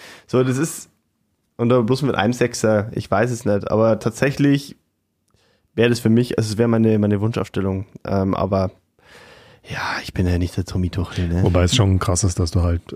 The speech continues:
Speaker 2: mit Jamal, äh, Musiala und mit Thomas Müller halt zwei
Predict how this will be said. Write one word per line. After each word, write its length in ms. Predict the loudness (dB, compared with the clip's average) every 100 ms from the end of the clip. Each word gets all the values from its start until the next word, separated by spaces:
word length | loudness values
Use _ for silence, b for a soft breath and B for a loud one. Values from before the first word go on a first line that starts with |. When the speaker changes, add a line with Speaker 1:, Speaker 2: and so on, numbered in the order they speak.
| -4
Speaker 2:
mit 220 | -4 -2
Jamal, 260 | 0 2 2
äh, 600 | 2 0 -4 -4 0 2
Musiala 460 | 2 4 4 4 4
und 180 | 2
mit 120 | 0 0
Thomas 240 | 0 2
Müller 260 | 2 2 2
halt 160 | 0
zwei 520 | -2 -2 0 2 2